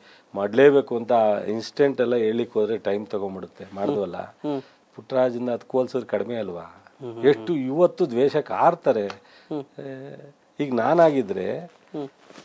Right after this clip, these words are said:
Speaker 1: ಏ, ಕುಮಾರಸ್ವಾಮಿ ಅವರಿಗೆ ನಮ್ಮಿಬ್ಬರ ಮಧ್ಯದಲ್ಲಿ ನಾನೇ ಅವ್ರ ಸ್ಥಾನದಲ್ಲಿದ್ದು ಅವ್ರು ಹೋಗ್ತಿದ್ರೆ, "ಹೋಲಿ ಬಿಡಪ್ಪ, ಏನೋ ಇಬ್ರು ಬಂದ ಅಭಿಪ್ರಾಯ, ಅವ್ರ ಪಾಡಿಗೆ ಅವ್ರು ಚೆನ್ನಾಗಿರ್ಲಿ ಬಿಡೆ, ಅವ್ರು ಕಾಂಗ್ರೆಸ್ಗೆ ಹೋಗಿದ್ದಾರೆ" ಅಂತ. ಅವ್ರ ಬಾಯಿಲದ್ ಕಡದೇ ಇಲ್ವಲ್ಲ.
Speaker 2: ಹ್ಮ್, ಹ್ಮ್, ಹ್ಮ್, ಹ್ಮ್, ಹ್ಮ್.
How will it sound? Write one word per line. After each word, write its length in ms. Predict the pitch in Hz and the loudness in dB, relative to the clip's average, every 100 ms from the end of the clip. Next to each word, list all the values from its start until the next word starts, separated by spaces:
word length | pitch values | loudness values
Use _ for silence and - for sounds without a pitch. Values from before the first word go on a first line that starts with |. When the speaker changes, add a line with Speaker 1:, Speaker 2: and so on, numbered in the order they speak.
| 233 | -10
Speaker 1:
ಏ, 500 | 214 208 196 190 - | -6 -4 -2 -2 -4
ಕುಮಾರಸ್ವಾಮಿ 600 | - 165 180 170 139 127 | 0 2 2 0 0 2
ಅವರಿಗೆ 280 | 101 113 | 0 -2
ನಮ್ಮಿಬ್ಬರ 480 | 170 165 185 185 190 | -2 -2 -2 0 0
ಮಧ್ಯದಲ್ಲಿ 460 | 175 151 160 170 160 | 0 -2 0 0 2
ನಾನೇ 280 | 131 165 196 | 4 8 10
ಅವ್ರ 200 | 170 165 | 10 8
ಸ್ಥಾನದಲ್ಲಿದ್ದು 840 | - 147 143 131 110 107 117 160 | 8 8 8 2 0 0 0 2
ಅವ್ರು 200 | 131 135 | 2 2
ಹೋಗ್ತಿದ್ರೆ, 380 | 139 123 101 123 - - - - | 2 0 -2 -2 -4 -20 -20 -10
"ಹೋಲಿ 160 | 107 | -8
ಬಿಡಪ್ಪ, 320 | 113 107 113 120 | -4 0 0 0
ಏನೋ 320 | 113 113 113 | 0 0 -2
ಇಬ್ರು 220 | 101 107 | -4 -4
ಬಂದ 220 | 104 107 | -4 -4
ಅಭಿಪ್ರಾಯ, 400 | 107 101 98 104 | -4 -8 -4 -2
ಅವ್ರ 160 | 101 98 | 0 0
ಪಾಡಿಗೆ 200 | 113 127 | 0 2
ಅವ್ರು 140 | 123 - | 0 -2
ಚೆನ್ನಾಗಿರ್ಲಿ 420 | 110 110 110 101 | -4 -4 -4 -8
ಬಿಡೆ, 180 | 92 98 | -8 -10
ಅವ್ರು 200 | 95 - | -10 -4
ಕಾಂಗ್ರೆಸ್ಗೆ 420 | 98 104 101 - | -4 -2 -6 -8
ಹೋಗಿದ್ದಾರೆ" 360 | 90 87 85 82 | -12 -12 -14 -18
ಅಂತ. 100 | - - _ - - | -20 -20 _ -8 4
ಅವ್ರ 120 | 139 | 4
ಬಾಯಿಲದ್ 380 | 131 156 196 190 | 6 4 4 0
ಕಡದೇ 360 | - 165 185 196 | 0 0 2 2
ಇಲ್ವಲ್ಲ. 600 | 165 135 123 127 - _ _ _ | 2 0 -2 -4 -12 _ _ _
Speaker 2:
ಹ್ಮ್, 200 | 143 135 | -8 -8
ಹ್ಮ್, 160 | 131 | -10
ಹ್ಮ್, 180 | 135 127 | -10 -10
ಹ್ಮ್, 180 | 131 123 | -10 -12
ಹ್ಮ್. 160 | 131 | -14